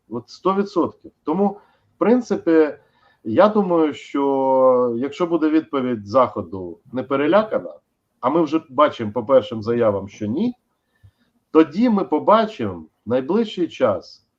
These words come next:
е, абсолютно чіткі удари по військовим об'єктам Крима, тобто просто відповідь на шантаж Путіна, що ти заткнись і ш-, і шукай виходу, а не лякай світ знову своїми оцими,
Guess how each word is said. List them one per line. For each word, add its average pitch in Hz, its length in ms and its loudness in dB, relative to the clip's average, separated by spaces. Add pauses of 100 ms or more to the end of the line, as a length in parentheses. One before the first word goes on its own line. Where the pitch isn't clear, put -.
(760)
е, 107 340 4
абсолютно 180 540 0
чіткі 165 360 -4
удари 135 420 4
по 131 180 -6
військовим 147 400 -2
об'єктам 117 540 -2
Крима, 196 460 -6 (760)
тобто 113 580 -2 (100)
просто 170 400 2
відповідь 131 600 -2
на 127 160 2
шантаж 123 400 -2
Путіна, 85 440 -12 (500)
що - 160 -12
ти 185 420 -2
заткнись 170 720 -6 (580)
і 151 100 -4
ш-, - 160 -14
і 175 60 -4
шукай 185 380 0
виходу, 127 680 -6 (120)
а 120 140 -4
не 127 140 -2
лякай 135 360 2
світ 131 360 -6
знову 113 320 -2
своїми 110 400 -4
оцими, 104 440 -4